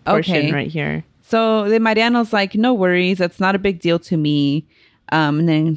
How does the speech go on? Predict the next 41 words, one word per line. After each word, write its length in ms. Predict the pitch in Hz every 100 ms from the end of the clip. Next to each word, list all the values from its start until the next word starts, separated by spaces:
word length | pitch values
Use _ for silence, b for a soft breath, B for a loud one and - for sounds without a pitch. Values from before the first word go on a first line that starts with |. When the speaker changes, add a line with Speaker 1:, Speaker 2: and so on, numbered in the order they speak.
| -
Speaker 2:
Juana 580 | 202 185 180 135 123 170 - -
is, 200 | 160 160
like, 200 | 160 -
being 240 | 170 165
fucking 320 | 156 170 160 151
ridiculous. 600 | 147 143 143 135 143 -
I 100 | 147
wanted 280 | 156 170
to, 80 | 175
like, 260 | 170 165 - _ _
put 140 | - 175
my 120 | 170
hand 220 | 175 160
through 100 | 160
the 60 | 151
Speaker 1:
What 120 | 165
was 80 | 170
Speaker 2:
screen 120 | 160
Speaker 1:
she 40 |
Speaker 2:
and 120 | 151 147
slap 220 | 139 143
her. 80 | 226
Speaker 1:
doing? 640 | 190 170 165 180 220 262 - 208 - 240
<laughs> 420 | - 220 - 208
Speaker 2:
She 240 | - 233
tells 280 | 226 247 220
Mariano, 580 | 220 202 180 180 185 180 b b
'cause 100 | 196
he's 160 | 202 196
like, 160 | 185
"Whatever, 320 | 233 202 170 185
it's 180 | 180
no 100 | 262
big 240 | 269 254 -
deal. 260 | 170 160
Like, 320 | 151 151 151 -
if 180 | 175 165
they're 180 | 185 208
fine, 360 | - 220 214
I'm 160 | 185 175
fine. 600 | - 202 190 160 156 170